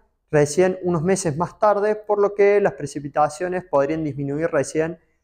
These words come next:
para lo que sería fines de la primavera, inicio del verano, no teniendo influencia en la campaña invernal que estamos en curso.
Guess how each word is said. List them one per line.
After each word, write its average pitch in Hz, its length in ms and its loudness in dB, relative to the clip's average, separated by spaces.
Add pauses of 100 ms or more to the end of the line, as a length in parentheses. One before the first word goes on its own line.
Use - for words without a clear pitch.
(140)
para 135 160 0
lo 131 40 -4
que 135 60 -2
sería 139 320 0
fines 196 320 -2
de 180 100 2
la 175 140 0
primavera, 190 680 2 (400)
inicio 175 360 2
del 185 100 4
verano, 202 640 2 (180)
no 233 140 -2
teniendo 190 400 2
influencia 175 760 0
en 165 260 -2
la 156 120 2
campaña 160 380 0
invernal 147 480 0
que 160 60 -10
estamos 131 440 -6
en 120 80 -8
curso. - 420 -16